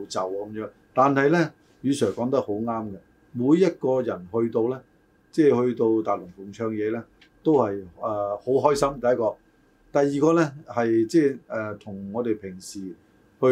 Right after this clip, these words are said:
睇啲曲藝表演呢，或者睇大戲唔同呢，即係呢，因為呢，台下呢班人去等-，等待唱歌，喺度欣賞緊你嗰班呢，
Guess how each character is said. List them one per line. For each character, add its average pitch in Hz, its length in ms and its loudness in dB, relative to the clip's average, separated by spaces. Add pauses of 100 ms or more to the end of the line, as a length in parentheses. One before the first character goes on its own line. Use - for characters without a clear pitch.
睇 - 0 - (260)
啲 - 20 -8
曲 143 480 0
藝 110 240 -2
表 110 280 0
演 110 240 0
呢， 120 120 -4 (320)
或 113 120 -4
者 127 100 2
睇 120 300 0
大 101 220 0
戲 107 200 0
唔 87 60 -14 (100)
同 87 240 -14
呢， 113 120 -10 (400)
即 214 140 2
係 190 80 8
呢， 190 220 0
因 170 160 0
為 127 120 2
呢， 151 220 -2
台 104 340 -2
下 113 240 0
呢 151 100 0
班 151 220 2
人 110 160 -10 (480)
去 127 140 4
等-， 127 500 -4
等 123 280 -2
待 113 180 2
唱 117 220 -2
歌， 131 100 -4 (400)
喺 131 60 0
度 127 100 6
欣 160 140 4 (100)
賞 123 220 2
緊 120 160 0
你 123 80 -4
嗰 131 120 0
班 131 200 2
呢， 131 100 -10